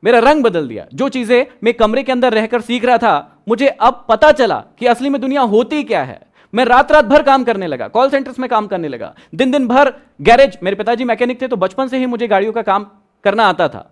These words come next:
पैसे कमाने के लिए मैं दिन दिन भर गैरेज पर काम करने लगा। इसका रिजल्ट ये हुआ कि एक साल में मैं इतना वीक हो गया, इतना कमजोर हो गया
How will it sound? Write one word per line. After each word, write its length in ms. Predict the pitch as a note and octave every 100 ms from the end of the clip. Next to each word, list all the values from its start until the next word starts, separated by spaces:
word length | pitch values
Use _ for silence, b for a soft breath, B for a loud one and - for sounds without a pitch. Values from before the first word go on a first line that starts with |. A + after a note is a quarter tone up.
| _
पैसे 200 | G#3 C4
कमाने 280 | A#3+ A3+ A3+
के 80 | B3
लिए 80 |
मैं 120 | B3 G3+
दिन 120 | A3
दिन 140 | A#3
भर 100 | A#3+
गैरेज 260 | F#3+ G3+ A#3
पर 100 | G#3+
काम 200 | E3 B2+
करने 200 | A2 G2
लगा। 160 | - _ b b b
इसका 240 | A3 A3 C4
रिजल्ट 340 | A#3+ B3+ A#3
ये 80 | C4
हुआ 280 | A#3+ G3 G#3+
कि 180 | A#3 - G#3+
एक 240 | C4 C#4+
साल 220 | - G#3
में 100 | G#3+
मैं 140 | A3 F#3+
इतना 320 | - A#3+ C4
वीक 260 | G3+ A3+
हो 120 | G#3 D#3
गया, 140 | D3+
इतना 220 | E3+ A#3
कमजोर 380 | A3 G#3 G#3 A#3+
हो 120 | F#3+
गया 260 | C#3+ D3